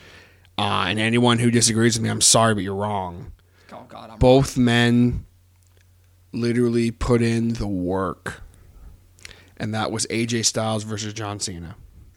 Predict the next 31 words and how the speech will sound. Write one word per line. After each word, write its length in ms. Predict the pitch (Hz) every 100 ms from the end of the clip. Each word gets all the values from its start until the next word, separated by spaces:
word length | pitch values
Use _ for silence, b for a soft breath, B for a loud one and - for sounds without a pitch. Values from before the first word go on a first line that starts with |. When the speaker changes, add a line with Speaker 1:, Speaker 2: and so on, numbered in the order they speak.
| B B B B B B B B B -
Speaker 1:
Now, 480 | 120 117 113 113 - _ _ _ _ _ _ _ -
you 160 | 131 127
have 260 | 139 180 165
John 360 | 127 120 120
Cena 360 | 113 110 107 107
come 260 | - 123
out. 300 | 104 95 104 - _ _ B B B
He's 200 | - 156
a 60 | 156
guy 220 | 143 143
who 160 | 143
he's 200 | 135 151
part-time 680 | - - 160 - 143 156 165
now, 340 | 143 104 113 156 b b b
which 320 | - 135 - - -
he 340 | - 135 196
can 220 | 196 131
be 140 | 117 107
part-time 560 | - 120 123 135 135 117
as 80 |
much 180 | 110 135
as 60 | 123
he 100 | 123
damn 320 | 120 120 117
well 140 | 113
wants. 560 | 113 131 117 - - - b b b b b
He's 240 | 139 170
worked 360 | 147 143 131 -
his 180 | 127 113
butt 380 | 120 131 147
off. 560 | 113 101 101 101 - -